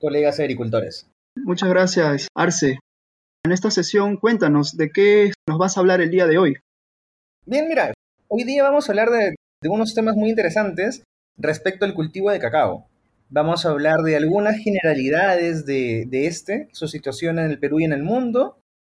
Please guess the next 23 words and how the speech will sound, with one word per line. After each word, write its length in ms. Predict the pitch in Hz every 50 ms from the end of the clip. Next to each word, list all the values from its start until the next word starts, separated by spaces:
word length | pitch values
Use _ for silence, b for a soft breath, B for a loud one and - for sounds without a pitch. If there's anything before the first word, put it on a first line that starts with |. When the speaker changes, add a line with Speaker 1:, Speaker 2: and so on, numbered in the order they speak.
| _ _ _ _ _
Speaker 1:
un 240 | - 196 202 196 -
poco 320 | - 247 254 - 233 220 208
de 120 | 185 160
cómo 220 | 165 190 196 190
es 220 | 202 196 - - -
la 160 | 175 165 156
realidad 420 | 156 151 139 135 135 135 143 151
de 80 | 175 185
cacao, 420 | 185 185 180 160 135 123 120 117 -
de 160 | 131 120 123
la, 120 | 120 123 123 127
del 180 | 123 123 120
cacaotero 760 | 113 123 113 120 123 113 110 110 113 147 165 185 185 180 170
en, 200 | 165 151 135 127
en, 220 | 117 131 123 123 -
en 160 | - 139 131
el 160 | 127 120 117 113
Perú, 380 | 120 117 147 214 262 - - _ _ _ _ _ _ _ _ _ _ _ _
y 140 | - 185 180
vamos 300 | 175 175 185 202 196 -
a 20 |
hablar 240 | 180 156 160 160 160
también 640 | 165 180 175 180 185 190 185 196 214 233 226 -